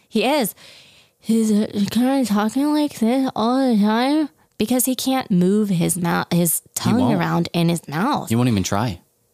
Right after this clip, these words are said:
Speaker 1: So it is.
Speaker 2: It looks disgusting.
Speaker 1: It sm-, looks disgusting. It smells disgusting. And it is the saddest thing.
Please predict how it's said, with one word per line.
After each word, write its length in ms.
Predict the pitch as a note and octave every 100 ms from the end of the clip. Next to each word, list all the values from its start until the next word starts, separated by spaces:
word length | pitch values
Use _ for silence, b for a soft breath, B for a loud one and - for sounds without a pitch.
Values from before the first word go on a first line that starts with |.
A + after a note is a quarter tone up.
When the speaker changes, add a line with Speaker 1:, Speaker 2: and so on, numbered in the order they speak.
| _
Speaker 1:
So 380 | - F3+ F3 F3+ C#3 _ B B B B B B B B
it 180 | C#4+ D#4 -
is. 600 | C4+ B3+ B3 B3 B3 B3
Speaker 2:
It 20 | A#2
looks 160 | -
disgusting. 500 | - G2+ - E2+ D#2+ D#2 _ -
Speaker 1:
It 180 | G#3+
sm-, 360 | - - - G3
looks 360 | F3 A#3+ - -
disgusting. 760 | E4 - C4+ C#4 - C4+ A#3
It 140 | G3+
smells 540 | - - G#3 G3+ B3 B3+
disgusting. 500 | - - B3 - B3
And 120 | C#4
it 80 | F4+
is 320 | G4 F#4+ F4+
the 140 | - F#4
saddest 1120 | - - - D4+ F4 F#4+ F#4 D4+ B3+ - -
thing. 420 | - C4+ C4 G3+